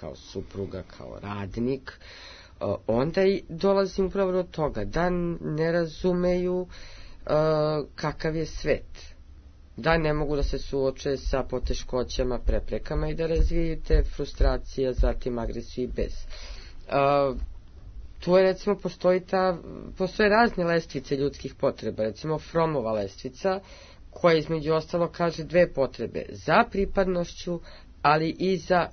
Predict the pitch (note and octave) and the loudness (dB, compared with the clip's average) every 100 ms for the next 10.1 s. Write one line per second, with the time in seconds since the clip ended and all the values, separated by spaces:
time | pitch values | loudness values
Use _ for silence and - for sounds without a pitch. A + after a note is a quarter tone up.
0 | - E3 D#3 C#3+ C#3 C3 C3+ B2+ G#2 F2+ | -4 -2 -2 -2 -4 0 0 0 -2 -6
1 | - - - E3 F3 E3+ - F3+ F3+ A#3 | -12 -14 -4 0 0 0 -2 -4 0 0
2 | A3+ G3 F3 - - - - A#2 A2+ A#2 | 0 0 -2 -4 -8 -18 -14 -6 -2 -2
3 | D#3 G3 A#3 - A#3+ A3 A3 G#3 - - | -2 -4 -8 -8 -4 0 0 -2 -8 -14
4 | - - - D#3+ F3+ G#3 F3 E3+ E3 E3+ | -16 -14 0 4 6 4 2 2 2 2
5 | F3+ D#3 C#3+ - - C#3 - A#2+ A#2 A2 | 2 2 0 0 0 0 2 -2 -2 -4
6 | E2 - - - - - - - - - | -6 -10 -12 -14 -16 -16 -16 -14 -12 -2
7 | B2+ C3 C#3 F3+ G#3 G#3 G3 F#3 C#3+ A#2 | 0 0 2 6 6 6 4 4 2 0
8 | - C3 B2+ F3+ D4+ A3+ D3+ C3 - - | -4 -6 -2 2 4 4 4 2 0 -4
9 | B2+ A#2+ B2+ D3 D3+ D3+ C#3 A#2+ - C3 | -2 -2 -2 0 -2 -2 -4 -4 -4 -6